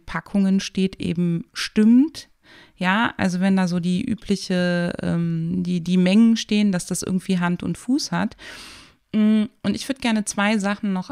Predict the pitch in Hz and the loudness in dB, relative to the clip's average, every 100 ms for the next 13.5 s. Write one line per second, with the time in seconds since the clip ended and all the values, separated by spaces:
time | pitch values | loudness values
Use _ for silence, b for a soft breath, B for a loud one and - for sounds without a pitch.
0 | - 175 180 220 254 180 175 175 - 180 | -8 -4 0 0 0 -2 -2 -4 -6 -8
1 | - - 208 233 - 226 220 - 196 - | -8 -4 0 0 0 -6 -6 -8 -10 -6
2 | 202 185 196 202 214 247 - 202 - 214 | -6 -4 -4 0 0 0 -2 -4 0 -2
3 | 226 202 196 - 196 - 190 185 185 - | 0 0 -2 -4 -4 -2 -2 -2 -4 -4
4 | - 180 185 233 254 - 233 233 233 - | -2 0 4 4 2 2 2 4 2 0
5 | 185 - 180 180 190 - 214 220 233 - | -6 -2 -2 0 0 0 -2 -2 -6 -6
6 | 240 233 262 285 _ _ 180 190 175 185 | -4 -2 -2 -4 _ _ 0 0 2 2
7 | 185 185 208 - - 185 180 - 220 247 | 2 2 2 0 -2 -2 -2 -4 -6 -4
8 | 240 - 233 220 220 226 226 B B B | -8 -4 -2 0 0 0 -2 B B B
9 | B - 185 - 180 196 - 175 170 170 | B 0 0 0 -2 -2 -2 -2 -2 -2
10 | 180 226 202 185 - 175 170 165 - - | 2 2 2 0 -6 -6 -4 -4 -6 -2
11 | 196 233 - 175 - 226 - 185 185 - | -2 -2 -4 -6 -6 -6 -2 -2 -2 -6
12 | - 180 - 220 - 185 185 - 190 185 | -4 -4 -4 -8 -6 -4 -4 -4 -2 0
13 | 185 165 165 165 165 | 0 0 0 -2 -4